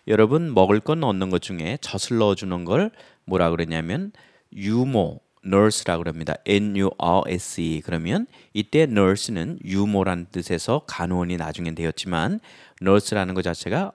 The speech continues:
먹을 걸 넣어주다라는 뜻입니다. 그러다 보니까 nursing home 그러면 먹을 걸 입에 넣어주는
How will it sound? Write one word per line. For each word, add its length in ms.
먹을 320
걸 160
넣어주다라는 540
뜻입니다. 520
그러다 280
보니까 540
nursing 600
home 280
그러면 400
먹을 260
걸 240
입에 220
넣어주는 720